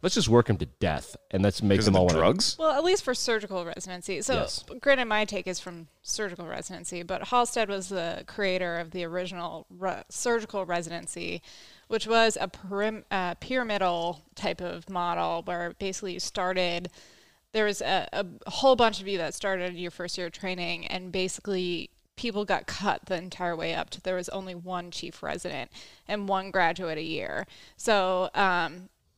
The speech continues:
Speaker 3: you, there was this huge way, and this, this lasted pretty progressively for a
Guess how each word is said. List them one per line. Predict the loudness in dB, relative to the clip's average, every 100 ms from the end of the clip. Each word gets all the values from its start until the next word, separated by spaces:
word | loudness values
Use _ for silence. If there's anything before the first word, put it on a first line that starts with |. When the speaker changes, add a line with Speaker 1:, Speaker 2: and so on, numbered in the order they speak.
| _ _
Speaker 3:
you, | -2 2 2 0 -4 -12 -20 _ 2
there | 4
was | 4 2
this | -4
huge | -6 -2 -2 -2 -2 -4 -6 -2
way, | 2 4 4 2
and | 0 0
this, | -2 -2 -2
this | 4 4 6
lasted | 4 4 0 -6
pretty | -4 -2 -2 -2
progressively | -6 -14 -8 -2 -2 -2 -6 -6
for | -6
a | -10